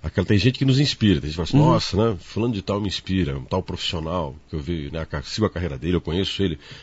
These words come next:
Speaker 1: pelas redes sociais ou pelas, pelos meios de comunicação, ele me inspira", e, e dá uma vontade de procurar melhorar
Speaker 2: Uhum.
Speaker 1: pra poder me inspirar nele, ou buscar ele como modelo.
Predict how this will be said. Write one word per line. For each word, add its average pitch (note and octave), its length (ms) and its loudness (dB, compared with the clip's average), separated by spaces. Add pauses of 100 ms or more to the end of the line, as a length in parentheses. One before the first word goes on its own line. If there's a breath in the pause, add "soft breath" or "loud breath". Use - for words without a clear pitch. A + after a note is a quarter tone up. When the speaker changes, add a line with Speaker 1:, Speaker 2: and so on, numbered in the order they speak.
(160 loud breath)
Speaker 1:
pelas D#2 240 -2
redes F#2 180 2
sociais F2 420 -2
ou E2 60 -6
pelas, - 380 -10 (100)
pelos D#2 180 -8
meios F2 160 0
de - 60 -12
comunicação, D2+ 460 -4
ele F2 100 2
me D#2+ 80 0
inspira", D2 540 0 (480 loud breath)
e, E2+ 280 -2
e F2+ 40 0
dá F#2 140 2
uma F#2+ 80 6
vontade F2 400 0
de D#2 80 -8
procurar E2+ 500 -2 (720)
melhorar F2 520 2 (420)
Speaker 2:
Uhum. B2+ 340 8
Speaker 1:
pra E2+ 140 0
poder D#2+ 240 -4
me E2 60 -2
inspirar D#2 380 -2
nele, D#2+ 200 0
ou C#2+ 80 -2 (160)
buscar E2+ 220 -6
ele D#2+ 100 -2
como F2 160 0
modelo. D2+ 280 0